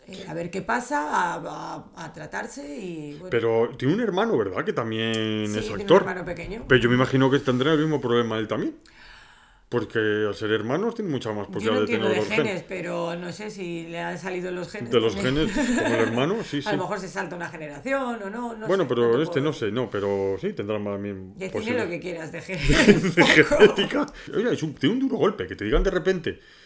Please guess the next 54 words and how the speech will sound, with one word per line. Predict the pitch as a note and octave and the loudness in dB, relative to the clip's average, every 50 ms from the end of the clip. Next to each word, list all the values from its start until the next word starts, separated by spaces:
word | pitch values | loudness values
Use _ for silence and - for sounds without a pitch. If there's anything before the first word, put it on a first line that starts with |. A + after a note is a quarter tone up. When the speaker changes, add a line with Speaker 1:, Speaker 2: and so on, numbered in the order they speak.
| - _ _ | -20 _ _
Speaker 2:
con | - - A2 | -4 -2 -2
la | G#2 G#2 | -2 -2
edad | G2 A#2 C3 | 0 0 0
que | C3+ D3 | 0 0
tienes, | C#3+ E3 G3+ G3+ D3 A2 G2 F2+ - - - - | -2 -2 -4 -4 -2 -4 -4 -6 -10 -14 -12 -6
que | - G#2 G#2 | -2 0 0
oye, | C3+ D#3 D3 A#2 F#2+ | 2 0 0 -2 -2
que | - G2+ F#2 | -4 -6 -6
tienes | F#2 A2+ A2+ A#2 A2+ | -6 -6 -8 -6 -6
muchas | B2 B2 - C3+ B2 | -6 -4 -4 -6 -4
posibilidades | - C3 B2 D3 D#3 C3 G#2 G2 F#2+ G2+ - | -4 -2 0 0 0 0 0 -4 -8 -10 -12
de, | - | -12
de | G#2+ G2+ | -10 -6
tener | G2+ G#2 A#2 | -4 -2 0
una | C#3 D3 D3 C#3+ | 2 2 2 2
de | C3 C3+ | 2 0
las | C3+ C3 - - | 0 -2 -2 -4
enfermedades | C3 B2 A#2+ - B2 A#2+ A#2 B2 D3+ D3+ C#3 A2+ - | -4 -4 -4 -4 -4 -2 0 0 0 0 0 -2 -2
más | G2+ G2+ A#2 B2 A#2 | -4 -6 -6 -4 -4
horribles | C3 A2+ A#2 C3 C3+ C3 B2+ A#2 - | -4 -2 -2 -2 -2 -2 -4 -4 -6
que | - | -10
existen. | G#2+ - F3 E3+ - - F#2+ - - _ - - - - - - - - - - | -10 -10 -10 -12 -10 -12 -16 -16 -16 _ -20 -20 -20 -20 -20 -20 -20 -20 -18 -16
Que | - - | -14 -6
puede | G2+ A2+ A#2 A#2 | -2 0 0 0
ser | - B2 | 0 -2
el | A#2+ A#2 | -2 -2
Speaker 1:
Es | A2 G#2+ | -2 -2
un | |
Speaker 2:
Alzheimer. | G#2 - - - - - - C#4+ | -2 -2 -2 0 2 0 0 0
Speaker 1:
poco, | D4+ E4+ F#4+ - A#3 A3 | -2 -6 -6 -6 -6 -4
eh, | G#3+ G#3 G#3 G3+ G3 - - - - | -4 -6 -6 -8 -10 -12 -14 -18 -16
como | - C#4 C4+ F3 | -14 -12 -12 -10
Michael | F3+ F#3+ G#3+ G#3+ A#3+ A#3 A#3 | -10 -8 -8 -8 -8 -8 -8
J. | A#3+ A#3+ F#3+ F3 | -10 -10 -10 -10
Fox. | - A#3 A#3+ A3 F3 | -8 -8 -8 -8 -8
Michael | E3+ F3 F3 F#3+ | -8 -8 -8 -10
J. | F#3 G#3+ - G3+ F#3+ | -10 -10 -10 -10 -6
Fox | G#3 B3 B3+ B3+ - - | -4 -4 -4 -4 -6 -10
estaba | E3+ - - G3+ G3 F#3+ - | -14 -12 -10 -10 -10 -8 -8
triunfando | - F#3 F3 F3 F3+ E3+ - - G#3 G#3 G#3 G#3 G3+ G3+ G3+ G3+ G3+ G3+ G3+ G3+ G3 G#3 A3 | -8 -8 -8 -8 -10 -10 -10 -8 -6 -6 -6 -6 -6 -6 -6 -6 -8 -8 -10 -10 -10 -12 -12
en | G#3 G#3 G#3 | -10 -10 -10
el | G#3 A3 | -10 -10
cine, | G#3+ B3 C4 C4 C#4+ D#4+ F4+ F4+ - - - - - - - - _ | -8 -6 -6 -6 -6 -8 -8 -10 -14 -20 -20 -20 -20 -20 -20 -18 _
eh, | - F3 E3+ E3+ E3 E3 E3 E3 D#3+ E3 | -2 -2 0 0 0 -2 -2 -4 -6 -6
tenía | - D#3 D#3+ F3 F#3 | -8 -8 -8 -6 -6
veintinueve | F3 E3 D#3+ D3 D#3 D#3 D#3+ F3 E3+ F3 F#3+ | -8 -8 -8 -8 -8 -6 -4 -4 -2 -2 -2
años | G3 G#3+ A3+ B3 C#4+ D#4+ F4+ F4+ - - | -2 -2 -2 -4 -4 -6 -8 -10 -12 -14
y | - - D#3 | -14 -10 -10
de | E3+ | -10
repente, | D#3 - - - - F#3 F#3 F3 A#3+ C4 B3+ | -10 -10 -10 -12 -12 -12 -4 -2 0 0 0
pues, | - - - - | -4 -8 -10 -10
descubre | E3+ E3 - - F#3 F#3 - A#3 A#3 | -12 -12 -12 -12 -12 -6 -6 -6 -4
que | A3+ G3 F3+ F3+ F3 E3+ - - | -4 -6 -6 -6 -6 -6 -6 -8
tiene, | - A#3 A#3 G#3+ F#3+ F3 E3+ E3 E3+ - - | -8 -8 -8 -6 -8 -10 -12 -14 -14 -18 -20